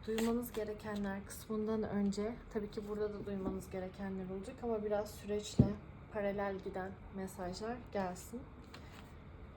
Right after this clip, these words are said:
Öncelikle oracle kartımızda bir, e, doğa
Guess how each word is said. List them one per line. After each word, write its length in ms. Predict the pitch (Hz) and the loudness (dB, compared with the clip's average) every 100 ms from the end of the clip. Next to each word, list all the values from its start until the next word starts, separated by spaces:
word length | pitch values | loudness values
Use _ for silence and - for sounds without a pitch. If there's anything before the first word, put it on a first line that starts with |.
| - - - | -14 -14 -2
Öncelikle 760 | 240 254 254 262 - 247 240 247 - - - - - - - - - - - - - | 2 2 0 -2 0 2 2 0 -6 -12 -14 -14 -12 -12 -10 -12 -14 -14 -14 -8 2
oracle 380 | 220 226 254 247 | 2 2 0 2
kartımızda 680 | 214 208 208 214 214 233 214 | 2 2 0 -2 0 2 2
bir, 160 | 220 | 2
e, 380 | - - 196 190 190 | 0 -2 -2 -2 0
doğa 300 | 208 214 214 | 4 6 4